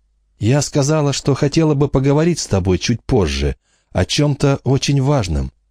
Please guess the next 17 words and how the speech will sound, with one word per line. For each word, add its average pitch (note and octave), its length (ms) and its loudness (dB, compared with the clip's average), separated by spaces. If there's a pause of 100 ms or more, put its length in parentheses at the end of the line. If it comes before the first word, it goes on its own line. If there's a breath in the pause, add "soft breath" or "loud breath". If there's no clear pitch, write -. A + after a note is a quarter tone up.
(480)
«Да, C3+ 360 0
конечно. B2 580 0 (180)
Когда?» C3+ 440 0 (180)
поинтересовался F2+ 840 2
он, A2+ 220 0 (320 soft breath)
предполагая, F2 720 2
что - 200 -2
речь G#2 260 0
идет F#2+ 340 0
об F#2 160 2
августе. C#2 580 -2 (580)
«Давай D#3 340 0
через A#2+ 300 -2
полчаса, B2 600 -2 (280)
в - 60 -6
нашем C#3 320 0
сарае». G#2+ 540 -2